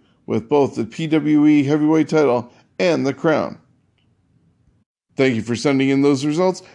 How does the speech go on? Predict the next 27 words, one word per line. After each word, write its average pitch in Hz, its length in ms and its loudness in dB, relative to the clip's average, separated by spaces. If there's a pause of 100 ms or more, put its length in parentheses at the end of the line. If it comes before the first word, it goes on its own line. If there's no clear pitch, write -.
(100)
and 202 160 0
here 226 200 4
are 196 40 4
the 160 420 0 (420)
upcoming 160 420 -2
events 165 360 0 (220)
for 196 140 4
this 196 360 0
weekend 180 420 -2 (220)
and 214 220 0
next 120 260 -4
weekend. 101 560 -4 (1120)
This 131 240 2
Friday, 165 480 4 (260)
Smash 208 340 0
Wrestling 208 460 2
and 190 420 0 (540)
Tyson 190 320 2
Dukes 180 240 0
Wrestling 196 340 2
Factory 160 420 2 (220)
present 196 540 0
Welcome 139 440 0
to 160 80 -2
the 170 120 4
Proving 185 400 2
Grounds 131 460 0